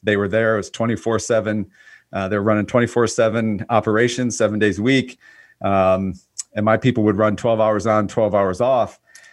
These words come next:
And what, what came to reality really quick, uh, the types of things that they were seeing and witnessing in that environment,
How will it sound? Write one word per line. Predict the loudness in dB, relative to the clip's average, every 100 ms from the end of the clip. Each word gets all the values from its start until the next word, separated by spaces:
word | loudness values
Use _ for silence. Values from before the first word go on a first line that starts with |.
| _ _ _ _
And | -2 0 2 0 -2 -8 -16 -18 _ -4
what, | -2 -2 -2
what | -2 0 -2
came | -2 0 0 0
to | 0
reality | 0 2 2 0 0
really | 0 0 0
quick, | 0 0 0 0 -6 -20 _ -10
uh, | -10 -8
the | -2 -2
types | 2 0 2
of | 0
things | 2 0 0
that | 0 2
they | 2
were | 2 -2
seeing | -2 0 0 -4 -8 -6
and | -4
witnessing | -4 -6 -6 -6 -4
in | -2 0
that | 2
environment, | 2 0 2 0 -4